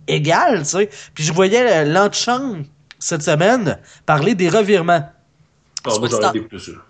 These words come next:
Speaker 1: soit, soit dit en passant, la Ligue nationale, les équipes utilisent même pas les, euh, la stats de revirement de la,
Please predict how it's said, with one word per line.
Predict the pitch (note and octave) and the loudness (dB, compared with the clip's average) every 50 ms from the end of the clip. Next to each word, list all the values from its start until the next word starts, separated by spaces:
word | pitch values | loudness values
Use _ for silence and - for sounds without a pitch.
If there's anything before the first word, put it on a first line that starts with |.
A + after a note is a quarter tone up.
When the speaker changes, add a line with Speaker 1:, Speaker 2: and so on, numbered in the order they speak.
| _ _ | _ _
Speaker 1:
soit, | - D3 - G3 F3 | -8 -2 0 0 0
soit | D3+ - G3 G3+ G3+ | 0 0 0 0 0
dit | - - | 0 2
en | A3+ G#3+ G#3 | 2 2 2
passant, | G#3+ G#3 F3 E3 D#3 A3+ A3 | 4 2 2 2 2 0 0
la | G#3 F3 | 0 0
Ligue | E3 E3+ F3+ F3+ | 0 -2 -4 -4
nationale, | F3 D#3+ D3 E3+ D#3 E3 F3+ G3 | -4 -4 -4 -2 -2 0 0 0
les | F#3+ D#3+ D#3 C#3+ | 0 -2 -2 -2
équipes | D3+ D3 G3+ G#3 - | -4 -4 -4 -6 -6
utilisent | E3+ C#3+ - D3 D#3 E3+ D#3+ C#3 C#3+ | -8 -8 -6 -6 -4 -4 -4 -6 -2
même | D#3+ F#3 F#3+ F3+ D#3+ D3 | 0 0 0 0 0 -2
pas | D3 F#3+ F#3+ F#3+ F3 | 0 0 2 2 2
les, | D#3 D3 D3 C#3 C#3 C3+ | 2 0 0 2 2 0
euh, | B2+ B2+ | 0 0
la | B2+ C#3 C#3 | 0 0 0
stats | C#3+ - - F3 | 0 0 0 0
de | E3+ D#3+ D3+ D#3+ | 0 0 0 0
revirement | D3+ D3+ D3 C#3 C#3+ C3+ C#3+ E3 F3 | 2 2 2 2 0 0 0 0 0
de | E3 | 2
la, | D3+ C#3 B2+ | 2 0 0